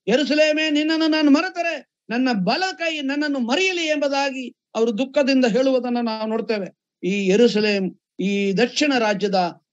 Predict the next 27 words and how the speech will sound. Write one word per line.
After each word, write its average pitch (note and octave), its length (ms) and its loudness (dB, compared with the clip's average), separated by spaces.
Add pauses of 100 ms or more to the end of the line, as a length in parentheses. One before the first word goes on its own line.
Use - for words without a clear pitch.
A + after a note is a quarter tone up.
(100)
ಸಾಮ್ರಾಜ್ಯವಾಗಿತ್ತು. F#3+ 1160 -4
ಇಲ್ಲಿಯೂ F#4 420 2
ಸಹ A3+ 460 -2 (360)
ಹತ್ತೊಂಬತ್ತು C#4 600 -2
ಅರಸರುಗಳು A#3+ 760 4
ಇದ್ದರು A#3 340 0
ಎಂಬುದಾಗಿ A3 400 -2
ನಾವು G#3 160 -2
ನೋಡ್ತೇವೆ. G3+ 540 -6 (320)
ಇಲ್ಲಿಯೂ E4 300 6
ಸಹ B3 540 -2
ಹತ್ತೊಂಬತ್ತು B3 460 0
ಅರಸರುಗಳು A#3+ 480 2
ಇದ್ದರು A3+ 400 0
ಎಂಬುದಾಗಿ G#3 440 -2
ನಾವು G3+ 160 -4
ನೋಡ್ತೇವೆ. G3 420 -4 (540)
ಹತ್ತೊಂಬತ್ತು B3+ 380 4
ಅರಸರು C#4+ 300 4
ಇದ್ದರು, D#4 520 2 (140)
ಒಂದು C4+ 220 2
ರಾಜ್ಞಿಯೂ F#4 580 0
ಸಹ D4+ 300 0
ಇದ್ದರು C#4+ 300 -4
ಎಂಬುದಾಗಿ C4 440 0
ನಾವು B3 200 -2
ನೋಡ್ತೇವೆ. A#3 500 -6